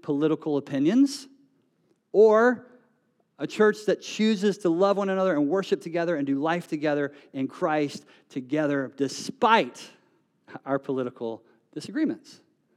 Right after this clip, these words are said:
right? Just think about what that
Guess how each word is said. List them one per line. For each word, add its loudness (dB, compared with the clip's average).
right? -16
Just -18
think -2
about -6
what -6
that -6